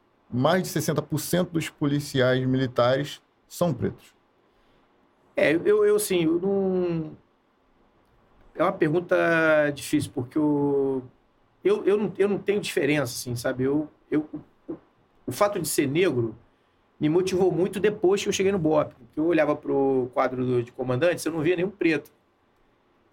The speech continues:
Speaker 2: como comandante do bop. Eu falei, "Porra, então eu tenho uma vaga nessa, eu tenho uma vaga nessa, nesse mural aí,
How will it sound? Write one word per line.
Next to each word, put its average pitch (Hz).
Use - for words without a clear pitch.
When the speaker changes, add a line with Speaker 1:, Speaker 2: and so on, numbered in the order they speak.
Speaker 2:
como 135
comandante 156
do 185
bop. 143
Eu -
falei, 165
"Porra, 165
então 175
eu 185
tenho 185
uma 190
vaga 170
nessa, 170
eu 156
tenho 175
uma 180
vaga 165
nessa, 151
nesse 143
mural 151
aí, 135